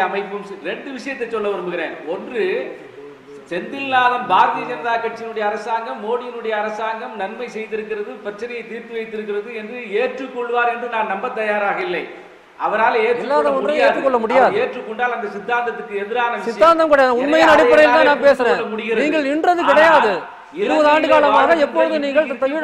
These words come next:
Speaker 2: விடுதலைக்கு ஆதரவாக
Speaker 1: பிரஜைகளுக்கு
Speaker 2: இருந்திருக்கிறீர்கள்? ஈழத்திலே கொல்லப்படுவது
Speaker 1: நான்
Speaker 2: இந்துக்கள் என்று சொல்லி நீங்க
Speaker 1: நான்
Speaker 2: போராடி
Speaker 1: நான்
Speaker 2: இருக்கிறீர்களா?
Speaker 1: முடிச்சுட்டு அப்புறம் நீங்க பேசுங்க. ஏ, செந்தில்,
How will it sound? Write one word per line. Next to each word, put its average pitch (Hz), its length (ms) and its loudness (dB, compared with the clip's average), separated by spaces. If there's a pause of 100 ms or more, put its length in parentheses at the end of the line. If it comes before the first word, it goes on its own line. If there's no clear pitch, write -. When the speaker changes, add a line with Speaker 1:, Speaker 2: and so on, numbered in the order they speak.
Speaker 2:
விடுதலைக்கு 277 400 2
ஆதரவாக 277 240 4
Speaker 1:
பிரஜைகளுக்கு 254 380 -2
Speaker 2:
இருந்திருக்கிறீர்கள்? 214 680 -4
ஈழத்திலே 302 420 6
கொல்லப்படுவது 285 540 4
Speaker 1:
நான் 262 140 -2
Speaker 2:
இந்துக்கள் 302 340 2
என்று 277 180 -2
சொல்லி 294 200 0
நீங்க 277 120 4
Speaker 1:
நான் 226 140 4
Speaker 2:
போராடி 302 200 8
Speaker 1:
நான் 247 60 4
Speaker 2:
இருக்கிறீர்களா? 226 440 2
Speaker 1:
முடிச்சுட்டு 269 100 6
அப்புறம் 254 240 -4
நீங்க 220 220 -6
பேசுங்க. 180 280 -6 (800)
ஏ, 208 60 -6 (200)
செந்தில், 262 320 -8